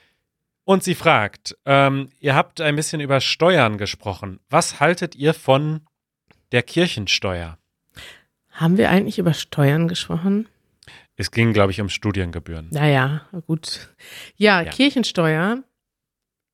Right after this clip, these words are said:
Speaker 2: Jetzt bin ich unvorbereitet, aber ich muss sagen, Deutschland ist ein besonderes Land, was die Kirchensteuer angeht. Jeder Mensch in Deutschland, der sich einer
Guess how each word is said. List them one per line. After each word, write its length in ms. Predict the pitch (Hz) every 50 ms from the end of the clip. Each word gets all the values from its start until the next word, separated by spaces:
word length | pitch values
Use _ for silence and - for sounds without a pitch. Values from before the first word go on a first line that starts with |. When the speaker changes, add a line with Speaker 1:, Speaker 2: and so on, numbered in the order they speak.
| _
Speaker 2:
Jetzt 460 | - 180 185 185 - - - - - _
bin 140 | - 208 247
ich 180 | 269 240 -
unvorbereitet, 840 | - 233 254 269 - - 190 170 156 147 139 143 143 143 143 - 151 -
aber 140 | 160 175
ich 100 | 185 185 -
muss 200 | 196 190 - -
sagen, 300 | 190 185 196 208 208 196
Deutschland 540 | 175 170 196 220 - - 233 226 226 220 -
ist 340 | - 202 220 220 - - - -
ein 220 | 190 190 196 190
besonderes 600 | 180 180 170 - 165 185 214 220 196 175 - -
Land, 340 | 156 143 143 156 190 214 - _ _ _ _ _ _ _ _ _ _ _ _
was 220 | - 160 185 - -
die 100 | - 170
Kirchensteuer 720 | - - 202 208 208 - 190 - - - 151 143 135 123
angeht. 500 | 113 127 135 127 123 123 127 - - - - _ _ _ _ _ _ _ _ -
Jeder 260 | - 175 175 208 208
Mensch 360 | 196 170 165 175 208 226 -
in 120 | - 165 165
Deutschland, 680 | 156 160 180 185 - - - 220 220 220 208 - -
der 260 | 170 180 185 196 196
sich 260 | 185 185 190 - - -
einer 500 | 170 170 175 185 185 180 175 175 160